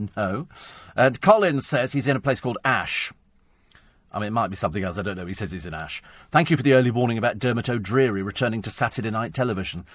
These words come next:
I mean, I can't believe that they'd actually, you know, he's not worked since they dropped him, sorry, since he left the, uh, the Extra Factor. And also, I mean, he's just not a great presenter. He's not what I call a natural presenter.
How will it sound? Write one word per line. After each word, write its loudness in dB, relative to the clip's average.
I 0
mean, 2
I 0
can't 2
believe 2
that -4
they'd 0
actually, -4
you 2
know, 0
he's 2
not 2
worked 4
since -6
they -4
dropped 0
him, -4
sorry, 2
since -6
he -2
left 0
the, -4
uh, -6
the -10
Extra -12
Factor. -8
And 4
also, 4
I -2
mean, -2
he's -2
just -4
not 4
a 2
great 2
presenter. 0
He's -2
not 2
what 2
I 6
call 2
a 8
natural 2
presenter. 2